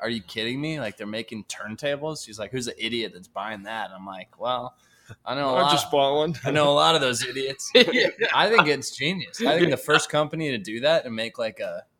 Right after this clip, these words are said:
Speaker 1: a nice, high-quality V C R
Speaker 2: If you
Speaker 1: for,
Speaker 2: made
Speaker 1: like,
Speaker 2: a r-,
Speaker 1: sixty, seventy bucks.
Speaker 2: a really portable one, like,
Speaker 1: Yeah.
Speaker 2: a, a smaller portable one,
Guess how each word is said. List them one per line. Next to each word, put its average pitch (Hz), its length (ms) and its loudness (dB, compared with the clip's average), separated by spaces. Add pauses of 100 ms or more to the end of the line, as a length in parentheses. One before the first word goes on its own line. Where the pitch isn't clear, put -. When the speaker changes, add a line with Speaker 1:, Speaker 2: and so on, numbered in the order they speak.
(100)
Speaker 1:
a 113 80 -10
nice, 120 540 -6
high-quality 120 680 -4
V 110 160 -8
C 101 160 -12
R 110 180 -4
Speaker 2:
If 131 60 -8
you 165 40 -6
Speaker 1:
for, 165 60 0
Speaker 2:
made 147 160 4
Speaker 1:
like, 98 160 -12 (120)
Speaker 2:
a - 40 -2
r-, 131 80 4
Speaker 1:
sixty, 127 340 -4
seventy 117 360 -8
bucks. 104 340 -6
Speaker 2:
a 123 80 6
really 135 520 4
portable 113 500 0
one, 98 380 -4 (440)
like, 113 100 0
Speaker 1:
Yeah. 131 220 0
Speaker 2:
a, - 20 0
a 104 60 -2
smaller 104 480 0
portable 104 500 -4
one, 101 320 -6